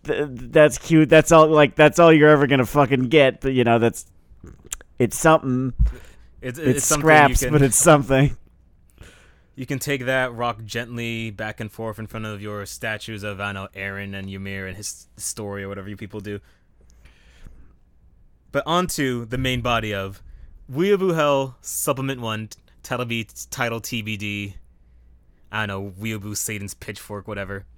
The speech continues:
Speaker 1: Well, uh,
Speaker 2: Four dating
Speaker 1: I'm gonna make
Speaker 2: sim
Speaker 1: you think of it.
Speaker 2: pitches.
Speaker 1: I can't think of it.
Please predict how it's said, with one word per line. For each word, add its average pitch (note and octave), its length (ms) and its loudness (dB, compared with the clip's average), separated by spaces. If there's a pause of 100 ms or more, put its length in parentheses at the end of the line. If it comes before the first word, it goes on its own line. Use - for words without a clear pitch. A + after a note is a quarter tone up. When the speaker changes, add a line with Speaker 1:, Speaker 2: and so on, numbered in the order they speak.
(1120)
Speaker 1:
Well, D#3+ 200 6
uh, C3+ 220 8 (1120)
Speaker 2:
Four C#3+ 500 -2 (260)
dating C#3 320 -2
Speaker 1:
I'm C#3 60 2
gonna C3 100 2
make A#2+ 180 2
Speaker 2:
sim G#2+ 100 -2
Speaker 1:
you A2 60 2
think G2+ 240 0
of G2 120 -2
it. G2+ 120 2
Speaker 2:
pitches. G2+ 340 -14
Speaker 1:
I A2+ 100 0
can't G#2+ 320 -2
think G2+ 200 -2
of G2 100 -2
it. G2+ 160 -2